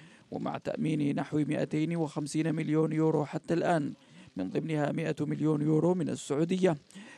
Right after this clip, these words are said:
يسعى القادة الأوروبيون إلى التعهد بتقديم مزيد من الدعم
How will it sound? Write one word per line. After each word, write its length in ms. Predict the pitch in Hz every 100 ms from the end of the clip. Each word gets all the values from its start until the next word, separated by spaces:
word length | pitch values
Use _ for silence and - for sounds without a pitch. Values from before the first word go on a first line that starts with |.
| -
يسعى 280 | 226 240 226
القادة 400 | 202 - 170 165 170
الأوروبيون 760 | 156 143 147 151 143 160 180
إلى 240 | 160 147
التعهد 540 | 147 - - 151 160 190
بتقديم 680 | 214 - 143 147 160 156 143
مزيد 440 | 139 156 165 160
من 220 | 151 147
الدعم 580 | 156 - 185 165 165